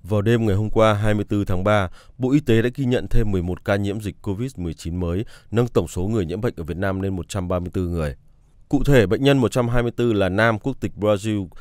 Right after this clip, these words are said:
trú tại quận hai, thành phố Hồ Chí Minh. Hàng ngày, bệnh nhân đi làm ở hai chi nhánh của công ty giày gia định ở Đồng Nai và quận hai. Ngoài ra, bệnh nhân còn hay lui tới một số nơi như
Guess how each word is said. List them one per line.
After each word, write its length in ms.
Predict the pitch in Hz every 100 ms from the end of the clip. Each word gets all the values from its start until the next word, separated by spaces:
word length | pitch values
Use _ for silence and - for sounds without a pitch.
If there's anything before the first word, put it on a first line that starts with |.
| - _ -
trú 140 | 123 123
tại 160 | 139 98
quận 160 | 95
hai, 180 | 107 117
thành 120 | -
phố 60 | 95
Hồ 60 | 104
Chí 180 | -
Minh. 280 | 113 117 107 90 - -
Hàng 260 | - 131 135
ngày, 140 | 131
bệnh 160 | 120 113
nhân 200 | 139 139
đi 80 | 131
làm 300 | 120 101 85
ở 60 |
hai 180 | 87 107
chi 140 | 113
nhánh 200 | 107 104
của 80 | 123
công 200 | - 110
ty 200 | 110 110
giày 180 | 95 87
gia 160 | 80 104
định 140 | 107
ở 80 | -
Đồng 220 | 82 82
Nai 160 | 87 95
và 80 | 76
quận 140 | - -
hai. 360 | 101 104 101 - - -
Ngoài 180 | 135 143
ra, 180 | 139 160
bệnh 200 | 147 110
nhân 200 | 139 131
còn 140 | 110
hay 140 | 117 123
lui 140 | 127 -
tới 160 | 104
một 80 | 123
số 160 | - 98
nơi 200 | 113 110
như 200 | 113